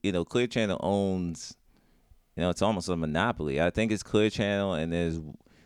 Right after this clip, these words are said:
I think there's three companies that own pretty much, three to two.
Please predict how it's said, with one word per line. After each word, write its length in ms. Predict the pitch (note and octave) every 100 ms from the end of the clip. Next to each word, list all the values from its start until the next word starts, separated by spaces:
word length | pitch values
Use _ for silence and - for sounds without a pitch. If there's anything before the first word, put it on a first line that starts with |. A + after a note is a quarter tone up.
| _
I 80 | -
think 140 | F#3
there's 180 | E3+ B2
three 400 | - A#2 C3 C#3
companies 500 | - A#2 A2 G2 F2+
that 180 | F2 E2+ -
own 400 | F#2 G2+ F#2+ E2+
pretty 280 | F#2 F#2+ F2
much, 380 | E2+ E2 D2 -
three 320 | C3 E3 F#3
to 140 | B2+
two. 840 | - - - C#3 A#2+ F2+ D#2+ D#2